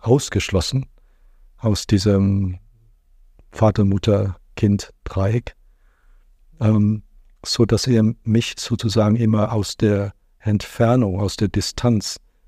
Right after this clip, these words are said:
wahrnehmen oder kontaktieren konnte, ne? <laughs> Ja, also, äh, ich bin sehr froh, dass ich, dass ich, ähm, vorstoßen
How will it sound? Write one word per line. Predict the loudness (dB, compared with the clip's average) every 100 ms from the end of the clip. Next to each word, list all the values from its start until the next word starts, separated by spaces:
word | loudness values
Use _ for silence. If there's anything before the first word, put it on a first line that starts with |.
| _ _ _
wahrnehmen | -6 0 2 4 4 4 2 0 -4 -10 _ -6
oder | -2 0
kontaktieren | 2 2 0 -4 -2 0 2 0
konnte, | 0 -2 -2 -4 -8 _ -6
ne? | -6 -8 -20 -4
<laughs> | -4 -4 -8 -8 -16 _ _ _ _ -2
Ja, | 0 0 -2 -6
also, | -4 4 4 2 _ _ _ _ _ _ -6
äh, | 2 2 2 -4 _ _ _ _ _ _ _ -20 -20 _ _ -20 _ _ -20 -20 -20 -20 -20 -20 _ _ -20 _ _ _ _ _ -6
ich | -2
bin | 2 4
sehr | 4
froh, | 2 0 0
dass | 2
ich, | 0 -2 -8 -6 -2
dass | -2 -2
ich, | -4 0
ähm, | 0 2 2 -2 -4 -14 _ -20 _ _ _ _ -20 -20 -20 -20 -20 _ -20 -20 -20 -20
vorstoßen | -8 0 0 2 0 0 0 -2 -2